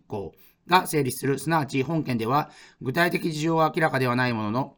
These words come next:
オツは犬が切ることができるような鎖で力の強い猛犬を管理していたのだから、過失は認められると言えるだろう。そして、項に傷害結果が生じる過程では、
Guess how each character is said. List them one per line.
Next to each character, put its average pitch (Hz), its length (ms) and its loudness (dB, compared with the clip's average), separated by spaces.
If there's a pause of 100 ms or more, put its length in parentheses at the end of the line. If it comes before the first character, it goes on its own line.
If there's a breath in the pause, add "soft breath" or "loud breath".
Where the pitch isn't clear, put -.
オ 156 100 -4
ツ 151 100 -8
は 143 220 2
犬 165 220 2
が 165 140 2
切 - 200 -2
る 196 100 4
こ 143 140 -2
と 123 80 -2
が 110 140 -2
で 113 120 -4
き 185 140 -4
る 185 60 0
よ 170 120 2
う 127 40 0
な 110 120 -2
鎖 127 360 0
で 123 120 0
力 160 300 -2
の 151 120 -2
強 - 200 -2
い 185 60 0
猛 127 260 -2
犬 135 280 -2
を 123 60 -4
管 151 260 0
理 110 80 -4
し - 60 -10
て 123 100 -4
い 117 100 -4
た - 120 -4
の 107 80 -4
だ 95 100 -8
か 90 100 -10
ら、 131 220 0 (240 loud breath)
過 127 140 -6
失 - 140 -6
は 143 80 2
認 131 180 -2
め 143 100 2
ら 147 120 4
れ 147 120 2
る - 20 -8
と 123 100 -6
言 98 120 -2
え 113 100 0
る 120 80 0
だ 101 140 -4
ろ 117 280 -2
う。 - 40 -20 (500 soft breath)
そ 147 100 -6
し 139 80 -4
て、 165 300 -2 (300 loud breath)
項 196 220 4
に 175 300 0 (240)
傷 175 200 0
害 170 180 2
結 170 180 -2
果 - 80 -10
が 110 80 -4
生 147 240 0
じ 135 80 -4
る 135 80 -2
過 131 120 -2
程 135 180 0
で 110 80 0
は、 127 260 2